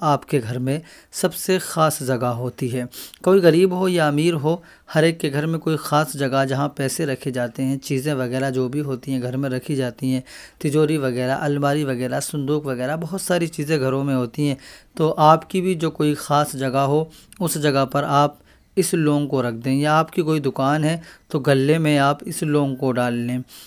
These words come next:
है ना। फिर इंशाअल्लाह ताला इस लौंग को उसी जगह पर रख दें जो आपके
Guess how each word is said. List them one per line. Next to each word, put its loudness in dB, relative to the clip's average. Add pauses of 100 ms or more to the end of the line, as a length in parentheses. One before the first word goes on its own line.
(160)
है 6
ना। 6
फिर 0
इंशाअल्लाह 0
ताला 0 (420)
इस -2
लौंग 2
को 4
उसी 0
जगह 6
पर 2
रख 4
दें 2
जो 4
आपके 4